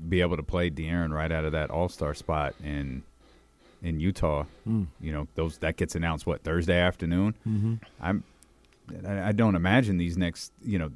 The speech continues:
Speaker 1: that le-, Saturday's game and tonight's game against each other are gonna be ignored if, if those really are at least two of
Speaker 2: Mm-hmm.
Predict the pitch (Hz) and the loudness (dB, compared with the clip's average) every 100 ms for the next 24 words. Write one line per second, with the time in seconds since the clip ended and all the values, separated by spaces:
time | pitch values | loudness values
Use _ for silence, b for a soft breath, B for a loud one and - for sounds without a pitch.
0 | 80 92 92 101 95 95 107 95 90 87 | -2 0 2 0 0 4 4 6 4 2
1 | 95 85 78 85 98 113 90 82 76 - | 0 0 -2 2 2 2 0 -2 -6 -6
2 | 85 107 - 95 90 80 80 82 80 78 | 2 2 2 -2 -2 -2 -2 -2 -2 -2
3 | 78 67 95 113 82 78 - 82 - 90 | -2 0 2 4 2 -2 -6 -6 -2 -2
4 | 87 - 95 87 82 90 90 80 _ _ | -2 0 2 2 2 2 2 0 _ _
5 | _ - b b b b b _ _ - | _ -20 b b b b b _ _ 0
6 | 104 101 107 - - 127 101 95 117 104 | 0 4 2 2 2 4 4 6 8 8
7 | 87 - - 104 95 | 2 -8 -12 -10 -8